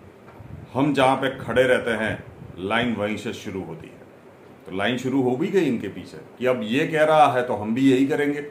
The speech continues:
तो बाकी के ये सारे चट्टे बट्टे बैंकों ने क्यों, अचानक ऐसा क्या हो गया? ये आपको रिपोर्ट में दिखाएंगे कि एक साल से चल रहा था। नहीं भैया, बिल्कुल नहीं था। ये अचानक downfall क्या आया कि इन सारी बैंकों ने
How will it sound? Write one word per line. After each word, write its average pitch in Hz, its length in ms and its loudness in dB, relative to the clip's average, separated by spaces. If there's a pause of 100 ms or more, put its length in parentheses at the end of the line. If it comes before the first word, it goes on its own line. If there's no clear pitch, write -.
(360)
तो 123 60 -10
बाकी 135 420 2
के 165 100 -2
ये 156 240 -2
सारे 151 280 0
चट्टे - 260 -8
बट्टे 143 280 -4
बैंकों 123 320 -2
ने 170 80 -4
क्यों, 196 280 -2
अचानक 196 380 0
ऐसा 196 180 0
क्या 165 260 2
हो 170 280 6
गया? 160 260 6
ये 110 180 0
आपको 160 280 2
रिपोर्ट 165 300 0
में 170 140 -4
दिखाएंगे 160 420 0
कि 165 240 -4
एक 160 80 -6
साल 156 280 2
से 165 120 -2
चल 151 140 -2
रहा 143 240 0
था। 113 140 -2
नहीं 113 600 -4
भैया, 113 600 -2 (640)
बिल्कुल 139 400 0
नहीं 143 240 0
था। 143 100 4
ये 123 220 0
अचानक 147 500 0
downfall 143 400 2
क्या 156 200 2
आया 151 220 4
कि 160 160 -6
इन 170 140 -4
सारी 160 420 0
बैंकों 156 400 0
ने 180 240 -2